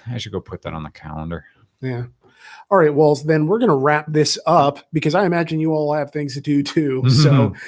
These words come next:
Speaker 2: anyway, uh, thanks for sticking with our super glitchy podcast from my super glitchy laptop. And, um, I hope you all have a great rest of your week and a great Memorial Day weekend, or just a great weekend in general, no matter where you are.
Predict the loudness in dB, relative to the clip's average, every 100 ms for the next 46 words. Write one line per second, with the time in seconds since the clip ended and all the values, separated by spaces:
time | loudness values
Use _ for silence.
0 | -16 -6 2 4 6 4 2 2 0 0
1 | 0 0 -2 -4 -2 0 0 0 0 0
2 | -2 -4 -4 -2 -2 -2 -4 -4 -4 -2
3 | -2 -2 -2 -6 -8 -8 -8 -6 -6 -6
4 | -8 -10 -8 -6 -8 -12 -12 -16 -10 -10
5 | -10 _ -8 -4 0 0 -2 0 0 2
6 | 2 0 -4 -8 -10 -4 -2 2 4 4
7 | 2 0 0 0 2 2 0 -2 -6 -4
8 | -2 -2 -2 -4 0 0 0 -6 -20 -20
9 | -6 0 4 4 4 4 2 2 0 0
10 | 2 4 4 2 2 2 2 2 0 -2
11 | -2 0 0 0 -4 -4 -2 0 0 0
12 | 0 0 0 0 -2 -4 -4 -6 -6 -4
13 | 0 0 -2